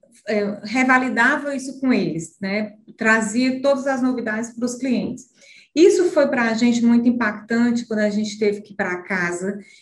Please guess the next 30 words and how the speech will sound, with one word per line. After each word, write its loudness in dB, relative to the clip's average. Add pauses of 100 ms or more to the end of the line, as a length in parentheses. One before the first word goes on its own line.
(140)
e -2
fechar 0
o 2
negócio 0 (400)
e 0
dizer 2
pra 0
eles, 2
"Agora 2
a -2
gente -2
vai -2
ter 0
que -4
fazer 2
o, 0 (260)
o -10
site, -6
né? -6
A -4
gente -2
vai 2
ter 0
que -6
vender 0
online, 0 (340)
não 4
tem 0
jeito." -2
Então, -4